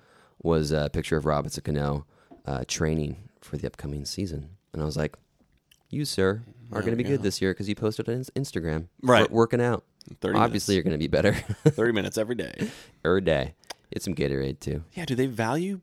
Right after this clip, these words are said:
Speaker 2: push-ups? Like, do they break that down in the con-, all right, two hundred and ten million, let's see, each
Speaker 1: Yeah.
Speaker 2: push-up's, uh, fifty cents for the next ten years. All right,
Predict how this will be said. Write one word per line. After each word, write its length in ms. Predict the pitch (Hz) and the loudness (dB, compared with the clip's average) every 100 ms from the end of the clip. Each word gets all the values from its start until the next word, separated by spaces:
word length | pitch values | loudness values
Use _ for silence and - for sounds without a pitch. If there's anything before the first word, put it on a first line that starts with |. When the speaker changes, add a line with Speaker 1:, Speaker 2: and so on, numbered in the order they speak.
| _ | _
Speaker 2:
push-ups? 600 | - - 180 - - - | -6 -6 -8 -10 -12 -12
Like, 120 | 113 - | -14 -2
do 100 | 113 | 0
they 300 | 117 117 110 | 2 0 -4
break 380 | 92 110 117 | -2 0 0
that 180 | 135 127 | 0 0
down 180 | 110 113 | 0 0
in 40 | 110 | -2
the 40 | |
con-, 220 | - 110 | -2 2
all 60 | 127 | 4
right, 200 | 107 - | 2 2
two 160 | 170 | 4
hundred 260 | 180 170 160 | 4 4 2
and 120 | 139 | 0
ten 180 | 165 170 | 0 4
million, 440 | 160 160 160 160 | 6 6 6 2
let's 240 | 139 143 - | -2 -6 -4
see, 380 | 147 143 139 139 | -2 0 2 0
each 60 | 98 | 2
Speaker 1:
Yeah. 260 | 92 85 | 4 4
Speaker 2:
push-up's, 560 | 85 139 131 123 - 127 | 2 0 -2 -2 -4 -2
uh, 320 | 120 117 113 | -2 0 -2
fifty 220 | - 127 104 | -4 -6 -6
cents 320 | - 64 - | -6 -6 -6
for 120 | 92 | -4
the 80 | 76 | -6
next 180 | - - | -6 -2
ten 160 | 107 | -2
years. 300 | 87 120 - | 2 2 6
All 100 | 120 | 4
right, 160 | 107 | 4